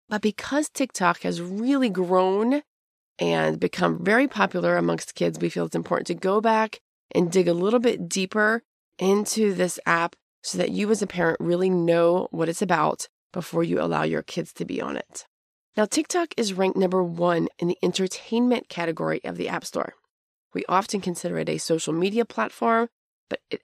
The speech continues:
actually is ranked as entertainment. It is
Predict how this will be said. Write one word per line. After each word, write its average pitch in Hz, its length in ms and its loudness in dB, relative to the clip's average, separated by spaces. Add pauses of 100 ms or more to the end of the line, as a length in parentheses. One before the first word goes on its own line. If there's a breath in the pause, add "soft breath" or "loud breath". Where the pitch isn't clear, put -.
actually 190 580 -2
is 185 340 2
ranked 170 460 -2
as 165 160 -6
entertainment. 165 640 -6 (440)
It 214 220 2
is 226 320 4